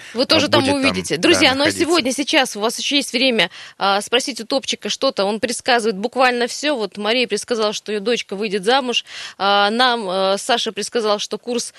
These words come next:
Speaker 1: э, евро не поднимется до ста рублей. И, в общем, стабильная экономическая ситуация будет. Мы ещё Дмитрия Зотова ожидаем спросить, как же будет на самом деле. А, Игорь, я хочу у вас спросить, ну, если переложить характер Топчика на следующий год, на характер следующего года,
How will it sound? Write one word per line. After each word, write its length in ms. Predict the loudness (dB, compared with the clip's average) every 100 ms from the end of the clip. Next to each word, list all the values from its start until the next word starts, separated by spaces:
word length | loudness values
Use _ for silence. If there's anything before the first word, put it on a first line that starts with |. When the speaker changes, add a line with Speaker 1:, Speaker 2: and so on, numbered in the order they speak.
| -20 -18 -4
Speaker 1:
э, 320 | 0 2 2
евро 260 | 4 4 4
не 140 | 0 2
поднимется 580 | 0 2 0 0 -2 -2
до 140 | -2
ста 220 | 2 2
рублей. 440 | 2 -2 -2 -2 -2
И, 40 |
в 60 | -2
общем, 200 | -2 -6
стабильная 500 | -2 0 2 2 0
экономическая 500 | 0 0 0 -4 -6
ситуация 440 | -2 0 2 0
будет. 220 | 0 -2 -2
Мы 60 |
ещё 120 | -6
Дмитрия 300 | -4 -2 0
Зотова 320 | 0 -2 0 -2
ожидаем 400 | 0 2 0 -2 -14 -18
спросить, 360 | -4 -4 -2 0
как 200 | 0 0
же 80 | -4
будет 180 | -2
на 60 | -2
самом 240 | 0 -2
деле. 260 | 0 0 0 -6 -4
А, 180 | 2 2
Игорь, 260 | 0 -4 -2
я 80 | 2
хочу 320 | 0 0 0
у 20 |
вас 160 | 0 -2
спросить, 340 | -2 -2 -2 -2
ну, 60 |
если 300 | 0 0 -2
переложить 600 | -6 -2 2 2 0 -4
характер 420 | 0 0 2 -2 -2
Топчика 460 | -4 -4 -6 -6 -10 -18 -4
на 140 | -2
следующий 480 | 2 0 2 0 -2
год, 300 | -2 0 0 -2
на 120 | -6
характер 380 | 0 -2 -2 -6
следующего 480 | -4 -4 -4 -4 -4
года, 320 | 0 0